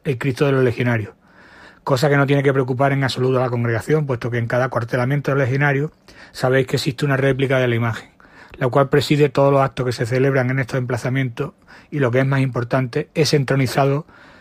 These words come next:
antes de cada acto, lo cual le da el valor que corresponde a, al protector de la Legión, que es el Cristo de la Buena Muerte. Y eso,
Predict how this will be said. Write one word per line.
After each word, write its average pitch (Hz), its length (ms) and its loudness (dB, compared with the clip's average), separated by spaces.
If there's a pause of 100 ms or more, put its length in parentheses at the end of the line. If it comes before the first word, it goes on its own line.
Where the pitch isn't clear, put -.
(400)
antes 143 360 0
de 123 100 0
cada 120 260 -2
acto, - 360 -12 (120)
lo 113 160 -6
cual 131 340 -2 (400)
le 131 100 0
da 127 120 4
el 127 80 4
valor 127 500 4
que 127 120 -4
corresponde 131 640 -2
a, 127 360 -4 (220)
al 131 200 -4
protector 120 520 -2
de 117 100 0
la 113 80 -2
Legión, 107 320 -6 (240)
que 117 100 -4
es 107 60 -2
el 117 120 -2
Cristo 131 300 -6
de 113 60 -4
la 107 80 -4
Buena 107 180 -6
Muerte. - 320 -14 (540)
Y - 160 -2
eso, 151 340 0